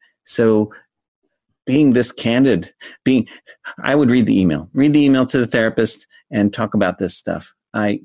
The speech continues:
'cause the rational part says one thing and then the heart says the other, and, and there you are, and you're kinda stuck there. And my guess, though, is that the, the vulnerable question that needs asking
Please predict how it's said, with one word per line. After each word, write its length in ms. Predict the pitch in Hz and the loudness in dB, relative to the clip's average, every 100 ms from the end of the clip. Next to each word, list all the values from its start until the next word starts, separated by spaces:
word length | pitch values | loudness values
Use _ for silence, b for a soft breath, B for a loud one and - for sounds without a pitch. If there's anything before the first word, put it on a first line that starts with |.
| 151 | -6
'cause 220 | 117 101 | -6 -4
the 120 | 101 | -2
rational 380 | 104 113 - - | 0 0 0 -2
part 240 | - 117 | -2 -4
says 200 | - 107 | -4 -4
one 220 | 135 143 135 | 0 0 2
thing 340 | 143 135 135 | 0 2 2
and 120 | 113 | 4
then 100 | 107 | 4
the 100 | 104 | 2
heart 240 | 98 104 92 | 2 -2 -2
says 200 | 98 92 | -4 -2
the 160 | 101 | 0
other, 340 | 117 117 117 107 | 0 2 0 2
and, 260 | 104 98 101 B B - | 2 0 -4 B B -6
and 160 | 107 107 | 0 2
there 160 | 113 | 2
you 140 | 113 110 | 2 2
are, 200 | 110 107 | 2 2
and 140 | 101 | 0
you're 100 | 101 | -2
kinda 200 | - 107 | -4 -4
stuck 280 | - 113 - - | -4 -6 -6 -2
there. 280 | 104 95 98 B B - | -2 -2 -6 B B -2
And 200 | 147 156 | 2 2
my 140 | 143 | 2
guess, 300 | 139 233 - | 2 0 0
though, 320 | - 110 117 | 0 2 2
is 340 | 123 127 123 - | 0 0 0 0
that 260 | 127 120 - - B B - | 0 0 -2 -10 B B -6
the, 120 | 131 _ | -6 _
the 220 | 135 127 120 | -4 0 2
vulnerable 460 | 127 156 151 139 | 2 2 2 0
question 420 | 135 151 151 135 117 | 0 -2 0 0 2
that 140 | 113 | 2
needs 260 | 120 127 113 | 0 0 0
asking 640 | 113 139 - 110 107 | -2 -2 -2 0 0